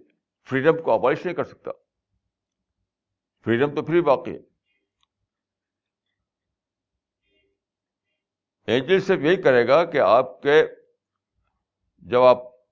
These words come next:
غلط target لیں گے تو وہاں پر intervene کر کے معاملے کو، یعنی آپ کو target پورا نہیں ہونے دے گا۔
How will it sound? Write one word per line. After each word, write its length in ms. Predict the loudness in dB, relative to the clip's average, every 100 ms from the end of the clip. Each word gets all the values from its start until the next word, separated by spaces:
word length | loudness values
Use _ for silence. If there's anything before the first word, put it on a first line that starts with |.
| _ _ _ _ _ _ _ -4
غلط 540 | 0 0 -2 -18 -2
target 440 | 0 2 -2 -6
لیں 200 | -8 -4
گے 140 | -2 -4
تو 140 | -4
وہاں 200 | -4 -4
پر 140 | -2 -6
intervene 720 | -6 -10 -6 -4 -4 -6 -4
کر 140 | -6
کے 160 | -6 -6
معاملے 340 | -4 -4 -6
کو، 80 | -12 -14 _ _ _ _ _ _ _ _ -14
یعنی 260 | -12 -12 -14 _ _ _ _ _ _ _ _ _ _ _ _
آپ 260 | -6 -6 -4
کو 420 | -4 -4 -6 _ _ _ _ -2
target 400 | 0 0 -6 -4
پورا 180 | -2 -2
نہیں 100 | -2
ہونے 160 | -8
دے 160 | -10
گا۔ 80 | -12